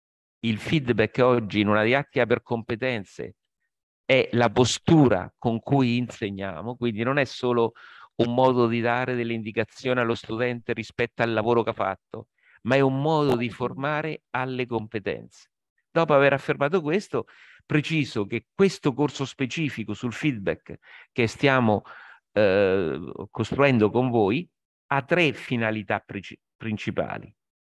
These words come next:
Prima di tutto vogliamo confrontarci con voi sui percorsi del tirocinio diretto,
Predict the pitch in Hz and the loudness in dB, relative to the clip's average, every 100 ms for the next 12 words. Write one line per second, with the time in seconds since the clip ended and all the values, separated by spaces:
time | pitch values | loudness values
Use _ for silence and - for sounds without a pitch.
0 | _ _ _ _ _ _ 156 156 175 226 | _ _ _ _ _ _ 2 4 4 4
1 | 151 131 123 120 113 123 - 123 117 151 | 4 4 4 2 0 0 0 -4 0 0
2 | 143 - 113 113 113 120 151 165 - - | 0 -4 -6 -4 -2 -2 -2 -2 -6 -14
3 | _ _ - 135 123 - 123 113 - 165 | _ _ -8 -2 -2 -2 -4 -4 -8 -4
4 | 156 - - 139 120 107 - 123 120 110 | -4 -6 -10 -4 -2 -4 -6 -2 0 0
5 | 135 123 107 107 107 104 _ 147 | -2 -2 -2 -2 -2 -4 _ -6